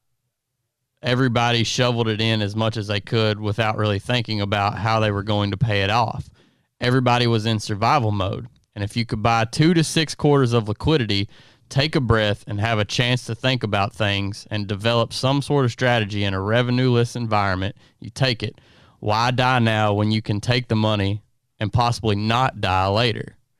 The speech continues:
Uh, so what you saw was, you know, there, there, there will be a handful of companies coming out of this that just can't service the debt,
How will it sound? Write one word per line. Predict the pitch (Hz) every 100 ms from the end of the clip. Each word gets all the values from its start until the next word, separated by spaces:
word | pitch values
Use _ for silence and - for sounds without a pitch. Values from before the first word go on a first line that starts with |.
| _ _ _ -
Uh, | 110 107
so | 98 131
what | 123 143
you | 131
saw | 113 - 165 170 147
was, | 120 110 101 - - - - - _
you | 127
know, | 117
there, | 98 120 151 139
there, | 156 147
there | 131 135 170
will | 156
be | 143 156
a |
handful | 117 139 143 123 131 117
of | -
companies | 143 151 110 104 -
coming | 139 131 110
out | 113 143
of | 110 101
this | 104 98 -
that | 107 95 - - _ - _ _ _ _ _ _ _ _ _ _ _ _ _ _
just | - 135 -
can't | 160 135 -
service | 135 120 104 -
the | 117
debt, | 107 123 113 -